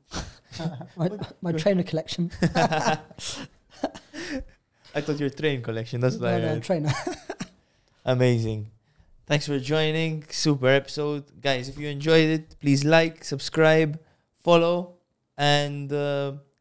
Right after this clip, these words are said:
Speaker 2: comment. What should they comment?
Speaker 1: As in?
Speaker 2: In the comments.
Speaker 1: Oh, just comment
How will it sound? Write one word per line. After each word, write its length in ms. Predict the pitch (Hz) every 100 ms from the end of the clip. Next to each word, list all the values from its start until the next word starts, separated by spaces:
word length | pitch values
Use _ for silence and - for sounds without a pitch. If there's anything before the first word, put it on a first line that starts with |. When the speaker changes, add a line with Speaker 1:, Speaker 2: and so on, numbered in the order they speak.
| -
Speaker 2:
comment. 520 | 156 156 165 170 -
What 120 | 147
should 100 | 135
they 100 | 120
comment? 400 | 110 110 110 - _ _ _ _ _ _ _ _ _ _ _ _ _ _ _
Speaker 1:
As 140 | 175
in? 400 | 170 165 165 151 147 _ _ _ _ -
Speaker 2:
In 80 | 127
the 60 |
comments. 460 | 139 120 107 - -
Speaker 1:
Oh, 160 | 214 160
just 240 | 135 - - _ _ _ _ _ _
comment 400 | - 185 180 160